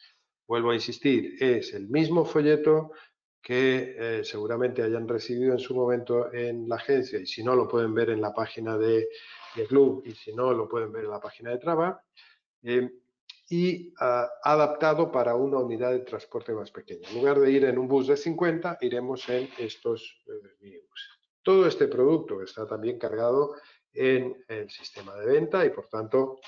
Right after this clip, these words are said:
ah, con una, mm, llamada por teléfono a la gente de, de Vía Club les estarán dando confirmación inmediata de estos productos. Am, importante en todas estas cuestiones es que,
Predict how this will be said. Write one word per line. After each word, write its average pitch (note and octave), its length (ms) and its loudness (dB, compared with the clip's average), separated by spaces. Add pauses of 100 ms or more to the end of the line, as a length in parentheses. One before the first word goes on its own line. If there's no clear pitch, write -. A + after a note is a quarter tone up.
(260)
ah, A2 320 -2
con G#2 180 -6
una, A2 300 -4 (160)
mm, G#2 640 -8
llamada G#2+ 400 -2
por A2 180 -2
teléfono B2 580 0
a A#2 100 -4
la G#2 80 -2
gente A2+ 280 -6
de, A#2 300 2
de A#2+ 140 2
Vía A#2+ 200 4
Club C#3 280 4
les G#2+ 180 0
estarán A2 500 -6
dando G#2+ 300 -8
confirmación G2+ 680 -8 (500)
inmediata G#2+ 580 -8
de G2 120 -20
estos - 480 -20 (100)
productos. - 500 -18 (540)
Am, B2 720 -2 (280)
importante B2+ 920 2
en A2 140 -8
todas A#2+ 240 0
estas A#2+ 460 0
cuestiones B2 600 2
es A#2+ 200 -6
que, - 500 0